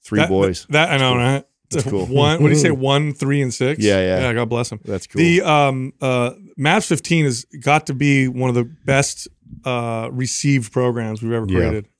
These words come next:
Speaker 2: Be-,
Speaker 3: Well,
Speaker 2: I think people are
Speaker 3: there's
Speaker 2: blown
Speaker 3: such a
Speaker 2: away.
Speaker 3: need for it,
Speaker 2: And just
Speaker 3: yeah.
Speaker 2: how the, the results they get from it. Like you
Speaker 3: Yeah.
Speaker 2: said, he's, he's getting great results from, from working out with
Speaker 1: I
Speaker 2: it,
Speaker 1: mean, it,
Speaker 2: so.
Speaker 1: I'm still running it. Uh, that's the format. And I do exactly what we're talking about right now. I don't follow the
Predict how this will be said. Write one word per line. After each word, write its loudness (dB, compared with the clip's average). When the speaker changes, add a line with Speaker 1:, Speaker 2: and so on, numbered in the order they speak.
Speaker 2:
Be-, 0
Speaker 3:
Well, -4
Speaker 2:
I 0
think 2
people 2
are 6
Speaker 3:
there's 2
Speaker 2:
blown 4
Speaker 3:
such 2
a 4
Speaker 2:
away. 4
Speaker 3:
need 2
for -4
it, -10
Speaker 2:
And 2
just 2
Speaker 3:
yeah. 4
Speaker 2:
how 4
the, -4
the 0
results 2
they 2
get 0
from -6
it. -16
Like 0
you -2
Speaker 3:
Yeah. 2
Speaker 2:
said, 4
he's, 0
he's -2
getting 0
great 2
results 2
from, -4
from -6
working -2
out -8
with -2
Speaker 1:
I 2
Speaker 2:
it, 0
Speaker 1:
mean, 0
it, -8
Speaker 2:
so. -6
Speaker 1:
I'm 2
still 2
running 2
it. -4
Uh, 4
that's 0
the -2
format. 0
And 0
I 4
do -2
exactly 0
what 4
we're -4
talking 2
about 2
right -2
now. -2
I 0
don't 0
follow 4
the 2